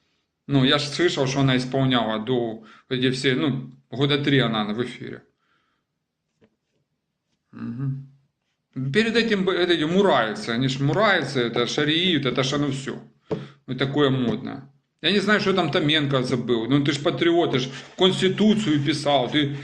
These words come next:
верши писал, и твир, э, т-, твир писал про Украину. Потом вот это щас Олесь, э, Довгий, чи Довбень, я не помню, как его, рассказывает.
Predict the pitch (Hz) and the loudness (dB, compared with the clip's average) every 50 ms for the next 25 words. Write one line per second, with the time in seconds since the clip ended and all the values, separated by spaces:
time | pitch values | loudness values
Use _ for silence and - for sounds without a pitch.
0 | - - - 151 170 - - - 196 196 190 - 160 139 139 160 156 147 143 147 | -14 -8 0 0 0 0 2 2 2 2 2 0 -2 -2 0 2 2 2 2 2
1 | 143 143 143 147 170 165 160 147 147 139 143 151 143 135 139 160 151 139 135 156 | 0 0 0 2 2 2 2 2 2 0 0 -2 -2 -2 -2 -2 -2 -2 -2 0
2 | 175 202 196 170 143 135 143 139 - 156 147 143 135 143 143 147 143 139 139 139 | 2 2 2 2 0 0 -2 -2 0 2 0 0 0 0 0 2 2 2 2 2
3 | 143 139 123 110 107 107 107 - 71 - - _ _ _ _ _ _ _ _ _ | 2 2 2 0 -2 -4 -6 -10 -12 -16 -20 _ _ _ _ _ _ _ _ _
4 | _ _ _ _ _ _ _ _ _ _ _ _ _ _ _ _ _ _ _ _ | _ _ _ _ _ _ _ _ _ _ _ _ _ _ _ _ _ _ _ _
5 | _ _ _ _ _ _ _ _ _ _ _ _ _ _ _ _ _ _ _ _ | _ _ _ _ _ _ _ _ _ _ _ _ _ _ _ _ _ _ _ _
6 | - 139 139 160 165 160 156 156 185 180 - 151 143 135 143 143 135 135 - 139 | -6 -4 0 0 0 0 0 2 0 2 2 2 0 2 2 2 2 0 -2 -4
7 | - 160 160 165 175 165 143 139 - - 143 127 127 123 123 120 120 120 120 123 | -2 0 2 4 4 2 2 0 -2 -2 0 0 2 0 0 0 -2 -4 -4 -4
8 | 127 156 175 185 165 135 - 127 123 - - 135 123 123 147 156 165 139 123 117 | 0 2 2 2 2 2 0 -2 -2 0 0 0 0 0 0 0 0 0 0 -2
9 | 117 107 110 120 123 127 127 123 123 120 110 110 104 104 107 104 101 - - - | -2 -2 0 0 2 2 0 0 0 -2 -4 -4 -4 -4 -6 -10 -10 -12 -14 -16
10 | 113 - - _ _ _ _ _ _ _ _ _ _ _ _ _ _ _ _ _ | -16 -16 -18 _ _ _ _ _ _ _ _ _ _ _ _ _ _ _ _ _
11 | _ _ _ _ _ _ _ _ _ _ _ _ - - 127 123 127 - - 123 | _ _ _ _ _ _ _ _ _ _ _ _ -12 -8 -8 -8 -8 -8 -8 -8
12 | 117 110 107 107 110 - - | -8 -8 -8 -10 -12 -14 -16